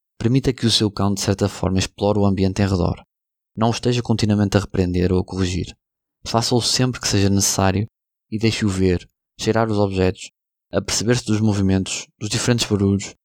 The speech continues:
nas mais diferentes circunstâncias. Mantenha uma distância segura entre o seu cão e os outros cães e não force o contacto entre eles. Pode não ter tido na fase inicial da vida aquilo que chamamos o imprinting, o que pode estar a dificultar este processo.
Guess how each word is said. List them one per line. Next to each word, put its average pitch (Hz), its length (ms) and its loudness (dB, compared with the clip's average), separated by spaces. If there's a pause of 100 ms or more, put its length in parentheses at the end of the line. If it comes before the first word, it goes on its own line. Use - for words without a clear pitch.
(340)
nas 110 120 -2
mais 127 180 2
diferentes 104 360 0
circunstâncias. - 880 -4 (500)
Mantenha 113 280 -2
uma 123 120 2
distância 110 360 -2
segura 98 280 2
entre 98 160 -2
o 98 40 -2
seu 98 160 0
cão 90 300 -4 (120)
e 101 80 -4
os 98 60 2
outros - 220 0
cães 90 360 -4 (260)
e - 80 -4
não 120 180 2
force 107 420 0
o 98 40 -4
contacto 98 440 0
entre 92 200 -2
eles. - 240 -10 (360)
Pode 131 200 0
não 131 100 2
ter 120 160 0
tido 101 200 0
na 104 120 2
fase 95 260 2
inicial 98 320 2
da 98 100 2
vida 92 420 -2 (520)
aquilo 117 220 -2
que - 80 -6
chamamos 107 320 2
o 107 80 2
imprinting, 92 540 0 (560)
o 101 60 -16
que - 60 -20
pode 107 200 2
estar 104 200 0
a 101 60 2 (100)
dificultar 95 600 -2
este - 160 0
processo. - 520 -10